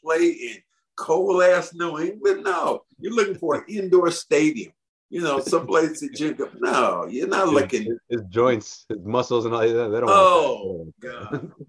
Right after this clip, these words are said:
Speaker 1: I mean, he always runs out and, "Let's go." No, they will be like, Let's, let's go. Let's go. I'm cold.
Speaker 2: They'll be like,
Speaker 1: Let's
Speaker 2: "Let's
Speaker 1: go
Speaker 2: go.
Speaker 1: home.
Speaker 2: <clears throat> Let's go."
Speaker 1: Let's go home.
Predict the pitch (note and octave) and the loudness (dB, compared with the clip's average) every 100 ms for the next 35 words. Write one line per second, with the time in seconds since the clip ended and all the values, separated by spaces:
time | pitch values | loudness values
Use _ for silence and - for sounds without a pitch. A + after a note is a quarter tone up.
0 | - - - C#3 C3 - E3 - D#3+ D#3+ | -20 -18 -14 -8 -10 -8 -12 -4 4 4
1 | E3 D3+ C#3+ D#3 D#3 D#3 D#3 B2 A#2 _ | 4 0 -2 -2 -2 -2 -2 -4 -10 _
2 | - - D4+ - - - F#4 - G#3 G3+ | -4 -2 -2 -6 -2 -2 -2 -2 0 0
3 | F3+ - _ _ _ A2 B2 A#2+ C#3+ C#3+ | 0 -6 _ _ _ -10 -6 -4 -2 -2
4 | C#3 C#3 C#3 B2+ - A#2 B2 D#3 - - | -2 -4 -4 -6 -8 -10 -10 -12 -14 -16
5 | - F#3 A#3 - - - A2 - - - | -2 2 2 0 2 4 6 4 2 0
6 | _ _ _ _ _ _ _ - - G4 | _ _ _ _ _ _ _ -20 -4 2
7 | F4 - A4 G#4+ F#4+ A3+ - F4+ G#4 F#4+ | 2 4 4 4 2 -2 -4 2 6 6
8 | - E3 F3 D#3+ E3+ G3 B3+ G#3 G3+ A#3 | 8 6 8 8 6 6 2 2 4 6
9 | A#3 - A#3+ A#3+ A#3 - - - D#3+ G#2 | 4 2 -6 -6 -6 -4 2 4 4 2
10 | F#2 D#3+ D#3+ C#3+ F3+ E3 E3+ D3+ C#3 - | 2 2 2 0 -2 0 -2 -4 -10 -14
11 | - D#3+ - G#3+ C#4 F#3+ A3+ A3+ B3+ A3 | -14 -14 -10 -12 -10 -2 -2 -2 -2 -4
12 | A#3+ A#3 G#3+ G#3+ | -4 -6 -8 -12